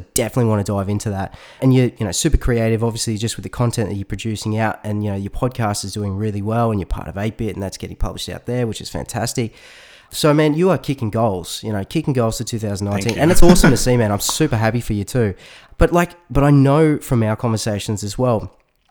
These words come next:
Speaker 1: and you've been super honest with me, and I really appreciate that too. It, it's, it's, we've had these chats about, like,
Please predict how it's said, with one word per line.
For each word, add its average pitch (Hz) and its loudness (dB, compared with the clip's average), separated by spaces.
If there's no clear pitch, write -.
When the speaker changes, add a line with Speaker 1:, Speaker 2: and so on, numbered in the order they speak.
Speaker 1:
and 120 2
you've 110 2
been 117 4
super 139 0
honest 110 0
with 110 0
me, 107 0
and 107 0
I 104 0
really 110 0
appreciate 104 -4
that 101 -4
too. 139 0
It, 104 -2
it's, 113 -6
it's, - -8
we've 131 -4
had - -8
these 131 -4
chats - -6
about, 98 -6
like, 95 -6